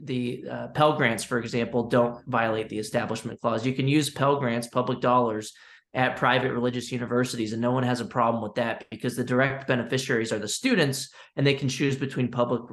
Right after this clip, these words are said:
and private religious or non-religious providers. You can go on and on with examples for, with pre-K programs. Head Start can be used at religious institutions.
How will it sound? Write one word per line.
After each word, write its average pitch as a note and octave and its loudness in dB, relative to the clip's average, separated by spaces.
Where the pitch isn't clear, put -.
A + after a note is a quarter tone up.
and B2 -6
private A#2 0
religious A2 -2
or A#2+ -2
non-religious G#2 -6
providers. G2+ -6
You E3+ 2
can F3+ 8
go D3+ 10
on D3 8
and C3+ 4
on C3 6
with A#2 -2
examples A2 -4
for, - -2
with - -10
pre-K C3+ 2
programs. A#2 0
Head A2+ -2
Start A2+ 0
can A#2+ -6
be A#2 -2
used A2 -4
at A2 -4
religious G#2+ -4
institutions. G#2+ -6